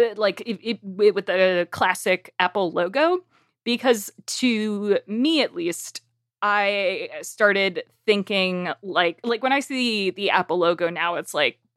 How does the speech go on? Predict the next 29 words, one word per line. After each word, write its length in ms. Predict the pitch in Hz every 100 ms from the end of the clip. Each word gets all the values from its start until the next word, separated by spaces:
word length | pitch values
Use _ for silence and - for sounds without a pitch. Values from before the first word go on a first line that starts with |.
| -
a-, 100 | 330 330 277
any 200 | 359 277
other 200 | 185 170
logo. 460 | 131 135 - 71 - - _ _ _
Whereas 760 | 220 247 240 226 220 190 - - _ _ _ _ _ _ _ _ _ _
the 440 | 175 220 202 196 -
six 500 | - 359 359 - -
colors 760 | - 247 214 190 180 - - - _
logo, 600 | 185 190 170 165 170 196 _ _ _ -
which, 680 | 190 190 190 190 - - - 208
uh, 420 | 185 160 151 160
<laughs> 40 | 208
oh, 140 | 214 196 208 - - - - 214
which, 360 | 220 262 240 -
which 200 | 233 214
is 100 | 202
also 240 | 202 214
the 140 | 185 190
name 320 | 160 165 185 -
of 320 | 202 190 175
a 120 | 180 -
friend 280 | - 196 190
of 80 | 180
the 60 |
show, 300 | 185 202 180
Jason 500 | 175 175 - - 190
Snell's 540 | 175 - 175 165 170 - 196 -
wonderful 680 | 240 311 240 190 196 165 -
independent, 1000 | 202 190 185 - 180 170 165 165 -